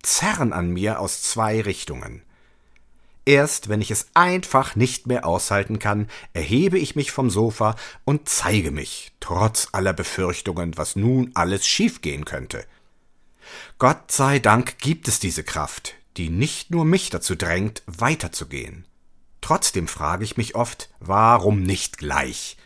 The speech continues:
Ich habe doch dieses Leben, um Erfahrungen zu machen, ja, auch um Fehler zu machen,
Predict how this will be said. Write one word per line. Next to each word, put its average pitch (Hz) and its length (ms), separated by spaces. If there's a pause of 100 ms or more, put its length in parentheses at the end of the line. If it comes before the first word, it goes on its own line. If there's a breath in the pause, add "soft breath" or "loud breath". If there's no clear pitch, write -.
(380 soft breath)
Ich - 340
habe 147 280
doch - 120
dieses 90 360
Leben, 87 280
um 82 140
Erfahrungen 82 580
zu - 160
machen, 67 360 (180 loud breath)
ja, 107 500
auch 135 220
um 170 100
Fehler 151 400
zu - 140
machen, 73 400